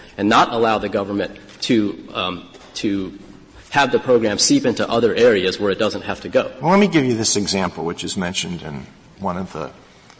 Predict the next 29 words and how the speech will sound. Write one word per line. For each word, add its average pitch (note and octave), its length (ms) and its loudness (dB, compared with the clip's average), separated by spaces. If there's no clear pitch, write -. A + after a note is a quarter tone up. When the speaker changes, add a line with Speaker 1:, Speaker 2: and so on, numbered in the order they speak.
Speaker 2:
uh, F#2+ 340 -8
amicus F#2+ 560 -6
briefs. - 340 -8
The G2+ 80 -10
government C3 500 2
provides F2+ 460 0
lots G2 240 2
of - 80 -10
funding F2 440 -4
to F2+ 120 -10
universities D2 920 -6
to, D#2 500 -6
in F2+ 140 -8
various G2+ 400 0
forms, F2+ 500 -4
either E2+ 200 -10
directly G2+ 640 0
or D#2+ 220 -6
through E2 240 -12
student E2+ 420 -4
loans, F#2 500 -4
uh, G1+ 460 -6
in F2+ 60 -8
the E2+ 60 -6
form G2 300 -2
of - 140 -10
tax G#2 340 -2
exemptions. F#2 720 -6
Uh, D#2 380 0